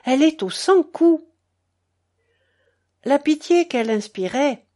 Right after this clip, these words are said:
atténua le mécontentement qu'avait produit son manque d'égard vis-à-vis diverses personnes.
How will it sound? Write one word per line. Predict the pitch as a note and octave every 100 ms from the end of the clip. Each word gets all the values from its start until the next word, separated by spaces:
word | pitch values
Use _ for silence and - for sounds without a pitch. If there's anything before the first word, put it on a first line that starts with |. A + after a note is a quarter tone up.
| _
atténua | A3 A#3 D#4+ C#4 G3+ A3 C4
le | G3+
mécontentement | F3+ G3 G3+ C#4 - F3 - B3 F#3
qu'avait | D#3+ F3+ F#3+
produit | - G#3 G3 A#3
son | A#3 - A3+
manque | C4 D4 B3+
d'égard | G3 G#3+ F3 E3+ D#3 D3+
vis-à-vis | D#3+ F#3+ G3 G3+ A3+ D4 D#4+
diverses | C4 G#3+ G#3+ -
personnes. | - F3+ - A2 E2+ -